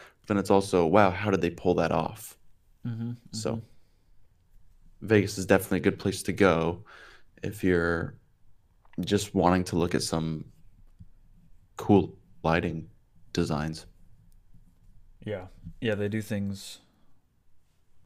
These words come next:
Speaker 2: to the s-, to the extreme, I guess, in Vegas,
Speaker 1: Yeah.
Speaker 2: at least on the U S side of things.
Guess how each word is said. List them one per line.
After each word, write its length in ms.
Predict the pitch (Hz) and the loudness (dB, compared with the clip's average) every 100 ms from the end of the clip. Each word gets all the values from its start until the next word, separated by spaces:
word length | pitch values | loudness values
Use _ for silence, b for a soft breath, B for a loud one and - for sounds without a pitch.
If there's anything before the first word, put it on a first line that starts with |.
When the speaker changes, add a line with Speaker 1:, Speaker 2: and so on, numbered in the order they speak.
| _ _ _ - _ _ _ - - - | _ _ _ -20 _ _ _ -20 -20 -12
Speaker 2:
to 100 | - | -6
the 100 | 107 | -4
s-, 160 | 98 - - | -4 -8 -8
to 100 | - | -2
the 100 | 131 | 0
extreme, 600 | 110 - - 107 104 98 90 | 0 -2 -4 -2 0 0 -2
I 80 | |
guess, 360 | 92 92 92 - | -4 -6 -6 -10
in 380 | 98 95 95 92 | -10 -8 -8 -10
Vegas, 320 | - 95 92 | -10 -8 0
Speaker 1:
Yeah. 140 | 107 95 98 | 2 0 -2
Speaker 2:
at 60 | - | -10
least 160 | 98 95 | -10 -8
on 60 | |
the 100 | 95 | -8
U 180 | 95 95 | -6 -6
S 140 | 98 | -8
side 240 | - 98 95 | -12 -12 -12
of 80 | 95 | -14
things. 540 | 95 95 95 - - | -12 -10 -10 -14 -20